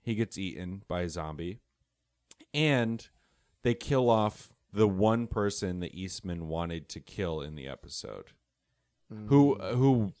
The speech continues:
Speaker 1: they didn't show in the episode. They just mentioned. So there was a, a convict who escaped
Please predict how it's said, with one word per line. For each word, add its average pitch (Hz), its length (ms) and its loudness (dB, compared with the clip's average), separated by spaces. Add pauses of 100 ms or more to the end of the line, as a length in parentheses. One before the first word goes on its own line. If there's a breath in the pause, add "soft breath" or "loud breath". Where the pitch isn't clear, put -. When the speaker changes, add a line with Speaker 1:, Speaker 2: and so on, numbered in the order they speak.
Speaker 1:
they 120 120 4
didn't 113 220 2
show 160 200 4
in 135 80 4
the 101 60 2
episode. 87 460 -4 (140)
They 98 100 -2
just 92 240 -4
mentioned. 78 440 -10 (360 soft breath)
So 104 500 2 (220)
there 123 120 6
was 120 160 4 (100)
a, 98 480 0 (540)
a 95 220 -4
convict 117 800 -4 (140)
who 110 200 0
escaped - 680 -4